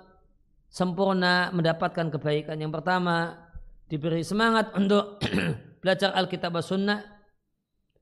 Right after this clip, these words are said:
Kemudian dia, yang kedua adalah dia istimewa, punya pengetahuan tentang mana yang hadis yang valid dan yang tidak. Kemudian yang ketiga adalah, ya,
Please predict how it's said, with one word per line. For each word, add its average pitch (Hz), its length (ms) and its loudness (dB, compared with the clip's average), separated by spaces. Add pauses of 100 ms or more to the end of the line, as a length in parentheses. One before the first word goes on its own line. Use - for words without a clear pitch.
(280)
Kemudian 170 400 4
dia, 165 240 6
yang 165 160 0
kedua 180 240 0
adalah 165 240 2
dia 156 180 -2
istimewa, 190 960 2 (240)
punya 165 240 -6
pengetahuan 175 640 -2
tentang 160 400 -2
mana 170 320 -2
yang 160 400 -2 (320)
hadis 165 320 -6
yang 165 480 0 (240)
valid 175 240 2
dan 165 160 -2
yang 160 240 -2
tidak. 180 480 2 (640)
Kemudian 165 960 0
yang 156 160 -4
ketiga 160 400 -4
adalah, 156 560 0 (560)
ya, - 400 -6